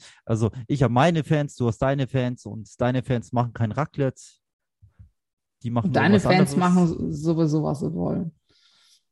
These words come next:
Speaker 1: So, so.
Speaker 2: So, so.
Speaker 1: Ja, gut.
Speaker 2: Guten
Speaker 1: Dann
Speaker 2: Rutsch.
Speaker 1: freuen wir uns aufs nächste Jahr und,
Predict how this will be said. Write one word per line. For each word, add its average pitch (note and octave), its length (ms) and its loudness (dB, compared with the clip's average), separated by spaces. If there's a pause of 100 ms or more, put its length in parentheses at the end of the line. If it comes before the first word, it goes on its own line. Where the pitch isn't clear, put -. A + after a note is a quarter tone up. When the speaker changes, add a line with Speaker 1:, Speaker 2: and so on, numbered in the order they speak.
(640)
Speaker 1:
So, - 220 -10
so. A#2 240 -8 (760)
Speaker 2:
So, B3+ 140 6
so. F3 180 2
Speaker 1:
Ja, C#3+ 260 2 (400)
gut. A#3+ 380 -6 (840)
Speaker 2:
Guten - 160 0
Speaker 1:
Dann C4+ 120 0
Speaker 2:
Rutsch. C4 180 2
Speaker 1:
freuen G3 220 2
wir F3 100 -2
uns E3+ 360 -8
aufs - 340 -6
nächste A#3 300 -6
Jahr G3 480 0
und, D3 300 -4